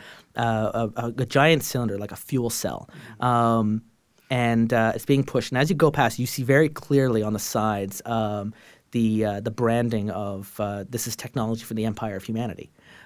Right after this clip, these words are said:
uh, being rolled in through. And that's brought into the hangar. But right behind it, keeping a close eye, in full uniform, is a, uh, uh, a K nine commando,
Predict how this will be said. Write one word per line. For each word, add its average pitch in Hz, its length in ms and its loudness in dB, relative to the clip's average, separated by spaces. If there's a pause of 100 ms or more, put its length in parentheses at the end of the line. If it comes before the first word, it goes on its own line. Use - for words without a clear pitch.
(100)
uh, 101 180 0
being 101 400 -2
rolled 113 380 4
in 104 160 -2
through. 107 240 -8
And 127 100 -2
that's 190 140 2
brought 151 360 4
into 135 280 0
the 110 60 -4
hangar. 127 380 -4 (260)
But 139 140 2
right 233 200 8
behind 190 360 6
it, - 100 -2
keeping 147 220 0
a 113 60 0
close 131 480 0
eye, 107 420 0 (280)
in 131 200 4
full 175 380 4
uniform, 135 840 -2
is 113 680 0
a, 110 540 0
uh, 98 440 -4 (220)
uh, 110 320 -6 (100)
a - 80 -8
K 135 220 0
nine 107 240 0
commando, 104 560 -6